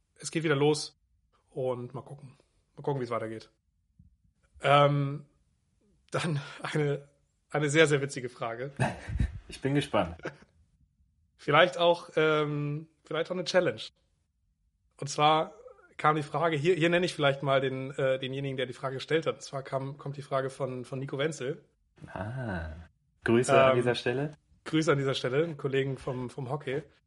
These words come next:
Speaker 1: Wenn ich gegen Jasch beim Golfen gewinne, spielt er dann eine weitere Saison erste Herren beim Hockey? <laughs>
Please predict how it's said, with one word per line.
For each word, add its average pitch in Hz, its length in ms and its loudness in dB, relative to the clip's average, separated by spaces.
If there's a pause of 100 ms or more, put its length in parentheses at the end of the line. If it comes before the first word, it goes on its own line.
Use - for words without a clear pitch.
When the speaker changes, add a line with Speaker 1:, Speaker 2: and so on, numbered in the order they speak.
(520)
Speaker 1:
Wenn 156 100 0
ich 170 100 -2
gegen 180 140 -2
Jasch 185 240 2
beim 185 140 4
Golfen 202 280 2
gewinne, 123 360 -4 (800)
spielt 175 320 -6
er 175 60 2
dann 160 120 0
eine 151 220 -2
weitere 151 340 -2
Saison 143 300 -4
erste 143 280 -4
Herren 139 220 -2
beim 120 160 -6
Hockey? 123 300 -10 (1040)
<laughs> - 80 -6